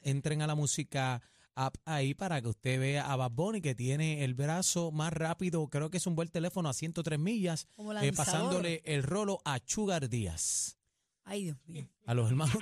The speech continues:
Speaker 1: Díaz.
Speaker 2: Bueno, de Bad Bunny pasamos a Casper Mágico.
Speaker 1: Bendito, qué lindo lo que está pa-,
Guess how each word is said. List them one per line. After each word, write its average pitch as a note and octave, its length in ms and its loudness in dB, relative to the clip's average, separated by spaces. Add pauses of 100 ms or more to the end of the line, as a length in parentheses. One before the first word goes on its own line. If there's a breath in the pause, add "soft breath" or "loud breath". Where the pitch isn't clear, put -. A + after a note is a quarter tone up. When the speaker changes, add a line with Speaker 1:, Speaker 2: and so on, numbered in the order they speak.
Speaker 1:
Díaz. C3+ 300 0 (100)
Speaker 2:
Bueno, C4 480 -4
de A#3+ 240 -6
Bad C4 180 -8
Bunny E4 300 -8
pasamos D#4+ 460 -2
a E4 120 -4
Casper D4+ 460 -6
Mágico. C#4 680 -6
Speaker 1:
Bendito, E3 420 0
qué E3+ 140 -4
lindo D#3+ 320 0
lo C3 80 -2
que A#2 60 0
está A#2 180 -6
pa-, C3+ 180 -4